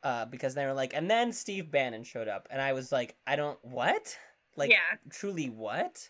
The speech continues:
Speaker 2: <laughs>
Speaker 1: Um, so I do recommend that. It's not as crazy as, uh, the trailer made it seem, but I thought it was still interesting. Um, there's really nothing,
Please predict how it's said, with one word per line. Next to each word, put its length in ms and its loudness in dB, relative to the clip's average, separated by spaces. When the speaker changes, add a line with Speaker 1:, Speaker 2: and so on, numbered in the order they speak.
Speaker 2:
<laughs> 200 -4
Speaker 1:
Um, 600 -4
so 340 -2
I 300 2
do 160 -4
recommend 400 0
that. 300 0
It's 180 -6
not 240 2
as 120 0
crazy 520 -6
as, 560 -4
uh, 280 -6
the 140 -8
trailer 320 -2
made 200 -8
it 100 -16
seem, 360 -6
but 100 4
I 80 8
thought 160 4
it 40 4
was 120 -2
still 160 2
interesting. 580 -10
Um, 580 -6
there's 160 -4
really 260 -4
nothing, 680 -6